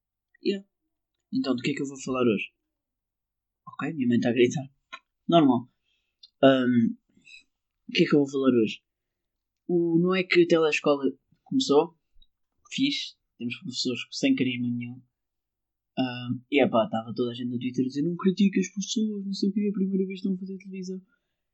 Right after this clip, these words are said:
Epá, posso fazer o que eu quiser. Estou-me a cagar. Estou-me a cagar. Ainda por cima, semana da liberdade, estamos aí.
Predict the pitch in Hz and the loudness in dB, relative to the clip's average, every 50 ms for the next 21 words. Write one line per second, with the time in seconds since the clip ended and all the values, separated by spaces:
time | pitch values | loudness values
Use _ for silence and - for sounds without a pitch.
0 | _ _ - 339 302 - 233 214 196 208 214 214 208 - - 208 196 214 202 214 | _ _ 0 0 4 8 8 8 8 8 6 4 4 4 4 4 6 4 2 2
1 | 202 185 202 185 180 170 170 - _ - - - _ _ _ - 180 180 185 180 | 0 0 -2 -2 -4 -6 -10 -2 _ 0 0 0 _ _ _ 2 2 2 2 0
2 | 190 196 202 202 202 _ _ - - - _ _ - 208 208 226 240 233 254 233 | -2 -4 -4 -8 -12 _ _ -12 -12 -12 _ _ 0 0 0 0 -2 -4 -6 -6
3 | 208 190 190 - _ _ _ _ _ _ - 190 180 180 - - 196 190 185 - | -6 -8 -8 -10 _ _ _ _ _ _ -8 -6 -6 -4 -2 0 0 0 0 -2
4 | 202 180 180 175 165 165 160 160 156 139 127 123 127 131 131 - 127 131 131 131 | -2 -2 0 -2 -2 -4 -2 0 2 4 4 4 4 2 -2 -4 -6 -6 -4 -4
5 | 123 120 123 127 131 | -4 -4 -6 -6 -10